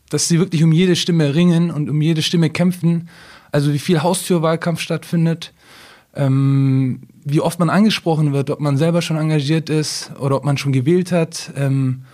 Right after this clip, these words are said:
oder ob man schon einen Plan gemacht hat, um zu wählen. Äh, es wird ja immer gesagt, „Did you make a plan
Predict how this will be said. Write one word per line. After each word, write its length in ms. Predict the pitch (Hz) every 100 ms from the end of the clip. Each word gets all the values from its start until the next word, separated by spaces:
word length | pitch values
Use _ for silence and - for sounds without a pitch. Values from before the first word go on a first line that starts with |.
| - -
oder 140 | 135 143
ob 80 | 151
man 120 | 147
schon 200 | 156 143
einen 280 | 143 135 -
Plan 320 | 170 175 190
gemacht 340 | 180 180 -
hat, 160 | 175 -
um 160 | 165
zu 160 | - 160
wählen. 580 | 160 175 165 156 139 143
Äh, 240 | 131 143
es 160 | 131 -
wird 100 | 156
ja 60 |
immer 140 | 139 147
gesagt, 320 | 143 147 143
„Did 80 | 147
you 80 | 151
make 220 | 147 147
a 20 |
plan 440 | - 160 165 180